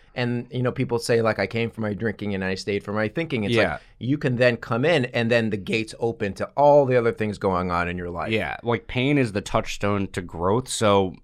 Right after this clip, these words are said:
Speaker 2: people that don't have a drinking problem are usually not in enough pain to make a change in their life to improve. 'Cause even if people are living that aren't in the rooms, just, like, a normal life that they're okay with, there's always improvement for ourselves.
Speaker 1: Right.
Speaker 2: There's always betterment. And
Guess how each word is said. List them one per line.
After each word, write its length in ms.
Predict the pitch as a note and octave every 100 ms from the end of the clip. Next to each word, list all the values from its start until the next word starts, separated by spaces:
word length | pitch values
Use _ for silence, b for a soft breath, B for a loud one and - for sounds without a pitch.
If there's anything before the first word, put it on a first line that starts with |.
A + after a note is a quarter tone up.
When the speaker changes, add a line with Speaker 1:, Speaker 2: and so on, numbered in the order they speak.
| _
Speaker 2:
people 380 | - C3 B2 A#2+
that 240 | G#2+ F#2+ -
don't 220 | A2 G#2+
have 140 | A2 G2
a 40 |
drinking 380 | F2+ A#2+ C3+ A2+
problem 480 | A2 G2 F#2+ F#2+ G2
are 120 | G#2+
usually 320 | G#2+ C3 C3 A#2
not 260 | G#2 G#2
in 60 | A2
enough 340 | G#2 G2+ -
pain 420 | - A2 A2 G#2 F#2+
to 120 | G2
make 400 | F#2 G2 G2+ F#2+
a 60 |
change 400 | G2+ - G2 F#2+
in 80 | F#2+
their 160 | F#2+ F#2+
life 340 | G2 A2 A#2
to 360 | - G2+ F#2+ F#2 B B B
improve. 540 | F2+ F2 - G#2 F2 D2+
'Cause 160 | G#2
even 240 | D3+ D#3 C#3+
if 100 | C3
people 280 | B2+ A#2 G#2+
are 120 | G2+
living 560 | F#2 G#2+ G2+ G2 F#2+ -
that 200 | G2+ F#2+
aren't 240 | G2+ G#2+ G#2+
in 60 |
the 80 | G2+
rooms, 260 | F#2+ F#2+ F2
just, 200 | G2 -
like, 180 | G2 F2+
a 80 | G2+
normal 380 | G2+ A2 G#2 F#2
life 200 | G2 G2+
that 120 | F#2
they're 160 | G2 F2+
okay 280 | D2 G2
with, 180 | F#2+ E2+
there's 200 | - G#2+ F2+
always 500 | A#2 C3+ B2+ A2 F#2+ - - _ -
improvement 560 | G2+ B2 D#3 G#2+ D2
for 120 | - C#2+
ourselves. 160 | D2+
Speaker 1:
Right. 160 | G2 F2+
Speaker 2:
There's 140 | F#2+ G#2+
always 220 | A2 F#2
betterment. 480 | G2+ G#2 G2+ F2 E2+
And 320 | G2+ G2+ F#2+